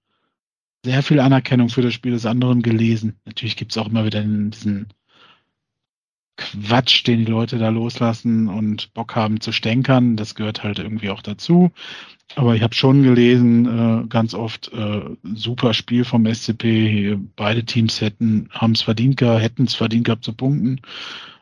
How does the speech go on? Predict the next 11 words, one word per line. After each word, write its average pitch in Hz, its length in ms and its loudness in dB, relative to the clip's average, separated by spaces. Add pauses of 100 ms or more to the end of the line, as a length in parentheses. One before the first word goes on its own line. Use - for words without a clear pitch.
Ähm, 107 480 2 (800)
du 107 100 -8
hast 107 200 -6
ja 110 120 -2
von 113 280 2
Walter 113 320 2
auch 113 220 2
ge-, 110 360 -2
gehört, 110 400 -2
ne? 113 240 0 (240)
Ähm, 107 440 -4